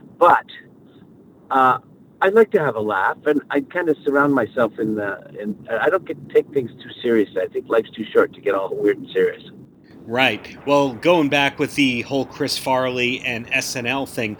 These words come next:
Speaker 2: of course, the Canadian equivalent of that was S C T V. Were those guys on your radar at any point in terms of touring and being around them? Because there were musicians within the S C T V world.
Speaker 1: Absolutely. Uh, you know, uh, Paul, uh,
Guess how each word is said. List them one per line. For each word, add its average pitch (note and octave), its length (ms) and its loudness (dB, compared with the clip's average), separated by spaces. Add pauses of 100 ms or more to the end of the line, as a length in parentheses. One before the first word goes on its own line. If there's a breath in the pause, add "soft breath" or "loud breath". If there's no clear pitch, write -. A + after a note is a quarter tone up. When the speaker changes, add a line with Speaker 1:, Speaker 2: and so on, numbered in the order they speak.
(160 loud breath)
Speaker 2:
of - 140 -8
course, D#3+ 220 -2
the D3 120 -6
Canadian C3+ 500 -2
equivalent A#2+ 500 -6
of A2+ 80 -4
that A#2 220 0
was A#2 280 -6
S B2+ 140 -2
C C3+ 220 -4
T B2+ 260 -8
V. A#2 300 -4 (340 loud breath)
Were C3+ 100 -2
those E3+ 280 0
guys F#3+ 280 -2
on D#3 140 -2
your C3+ 140 0
radar C3+ 460 -2
at C#3 60 -2
any C#3 200 -2
point C#3+ 360 -6
in B2+ 100 -6
terms B2+ 280 -10
of A2+ 80 -12
touring C3 640 -6 (200 loud breath)
and A2+ 140 -8
being C3+ 220 0
around B2+ 260 -2
them? C3+ 100 -4
Because C3 260 -4
there D3 120 0
were F3 240 2
musicians C3 640 -2
within A2+ 260 -8
the A2+ 80 -6
S A#2 140 -6
C A#2 200 -6
T A#2+ 200 -8
V A2 160 -8
world. G#2 540 -8 (400)
Speaker 1:
Absolutely. C#4 920 6
Uh, B2 180 2 (160)
you F#3 140 2
know, F3+ 360 2 (140)
uh, B2 280 0 (880)
Paul, D#3+ 440 6
uh, A#2+ 140 6